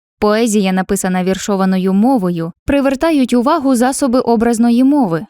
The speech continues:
епітети, порівняння, оклик. «Спробуй ще».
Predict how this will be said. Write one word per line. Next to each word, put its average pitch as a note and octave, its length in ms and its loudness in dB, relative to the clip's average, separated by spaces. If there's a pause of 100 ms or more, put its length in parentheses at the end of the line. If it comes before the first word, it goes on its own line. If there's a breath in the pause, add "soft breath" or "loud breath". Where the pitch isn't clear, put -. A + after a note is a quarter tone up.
епітети, G#3+ 840 -2
порівняння, G3+ 800 0 (180)
оклик. G#3+ 600 -4 (960)
«Спробуй D4+ 520 -2
ще». C4+ 360 -6